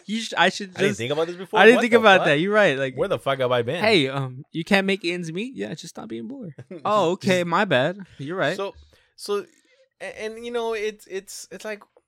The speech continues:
Speaker 2: how come we don't invest the five billion dollars into start pumping some oil here in the U S
Speaker 1: Yeah,
Speaker 2: or
Speaker 1: get that
Speaker 2: something,
Speaker 1: oil.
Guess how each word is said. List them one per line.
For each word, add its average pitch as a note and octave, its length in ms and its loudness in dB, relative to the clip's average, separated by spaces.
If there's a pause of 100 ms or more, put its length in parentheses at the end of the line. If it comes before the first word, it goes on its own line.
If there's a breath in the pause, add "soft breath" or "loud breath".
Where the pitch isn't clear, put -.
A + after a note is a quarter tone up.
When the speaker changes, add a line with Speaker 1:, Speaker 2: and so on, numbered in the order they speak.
(260)
Speaker 2:
how - 160 -8
come A#3 220 -12
we A3+ 80 -8
don't A3 160 -4
invest D#3 340 -2
the D3+ 100 -4
five C#3 380 -4
billion C#3 260 -4
dollars A#2+ 400 0
into A#2 200 -12
start - 260 -6
pumping C3+ 240 -4
some A#2 180 -8
oil A#2+ 140 0
here B2 120 -8
in A#2+ 60 -6
the A#2 100 -8
U A2+ 180 -2
S E3 60 4
Speaker 1:
Yeah, C#3 320 4
Speaker 2:
or B2+ 40 -6
Speaker 1:
get D3 120 0
that C#3 140 6
Speaker 2:
something, D3+ 200 2
Speaker 1:
oil. A#2+ 180 -4